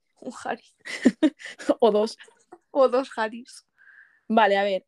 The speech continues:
Speaker 2: si publicaras tu libro, o sea, en plan, el que estás, acabas de terminar de escribir,
Speaker 1: Sí, Llamas de
Speaker 2: eh,
Speaker 1: tormenta.
Speaker 2: sí,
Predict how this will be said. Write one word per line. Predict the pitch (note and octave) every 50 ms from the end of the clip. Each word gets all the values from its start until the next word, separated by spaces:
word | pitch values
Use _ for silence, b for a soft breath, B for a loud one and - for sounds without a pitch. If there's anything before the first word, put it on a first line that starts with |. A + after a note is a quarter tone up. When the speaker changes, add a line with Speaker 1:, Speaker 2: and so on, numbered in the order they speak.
| _
Speaker 2:
si | _ - - - C4+
publicaras | A3 A#3 B3+ B3+ B3 A3 - A#3+ C4 F4 G#4+ G#4 _
tu | - A3
libro, | G3+ G3+ G3+ G3 A3 D4+ -
o | F#4+
sea, | -
en | G#3+ G3
plan, | G3 F#3+ F#3
el | F#3
que | - G3
estás, | - - F#3+ F#3+ G3 G3 G3 F#3+ F#3+ G3 G3 _ _
acabas | - G3 F3+ F#3+ F#3+ G3+
de | G3+
terminar | F#3 G3+ F#3 F3 F3+ F3 F3+ F3 F3
de | F3+
escribir, | - _ - F3 E3 B3+ A#3 - G3+
Speaker 1:
Sí, | A3 - _ _ _ _
Llamas | - A3+ A#3 A3+ G#3+ G#3+
de | G#3+ G#3+
Speaker 2:
eh, | G#3
Speaker 1:
tormenta. | G#3 G3+ G3+ G3+ G3 F3+ F3 - F#3+ - - - _ _ _ _ _ - - _
Speaker 2:
sí, | - - F#3 D3+